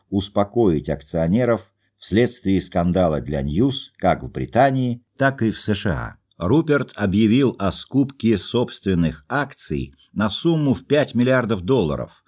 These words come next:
чтобы поддержать их рыночную цену и успокоить акционеров. Он предпочел бы заполучить би скай би целиком,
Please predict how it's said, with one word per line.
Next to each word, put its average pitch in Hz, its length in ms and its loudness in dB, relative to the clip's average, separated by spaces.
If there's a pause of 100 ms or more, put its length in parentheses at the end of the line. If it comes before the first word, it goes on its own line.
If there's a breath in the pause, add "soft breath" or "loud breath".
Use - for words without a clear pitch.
чтобы 101 320 0
поддержать 92 800 0
их 87 240 -8
рыночную 82 540 0
цену 135 440 0 (300 loud breath)
и 139 160 6
успокоить 113 840 0
акционеров. 90 800 -4 (720 soft breath)
Он 107 240 2
предпочел 98 600 0
бы 87 160 0
заполучить 90 840 -2
би 85 240 -2
скай 80 380 -4
би 85 240 -2
целиком, 85 760 -4